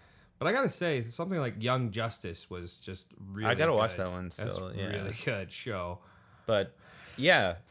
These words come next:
Speaker 2: the, a lot of the Batman stuff, the, uh, Justice League stuff, the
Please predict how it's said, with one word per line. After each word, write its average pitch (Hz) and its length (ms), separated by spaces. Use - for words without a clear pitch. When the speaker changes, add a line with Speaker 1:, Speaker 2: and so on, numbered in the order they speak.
Speaker 2:
the, 117 640
a 113 40
lot 113 160
of 120 60
the 117 60
Batman 107 400
stuff, 104 340
the, 95 720
uh, - 40
Justice 98 360
League 98 220
stuff, 95 480
the 87 400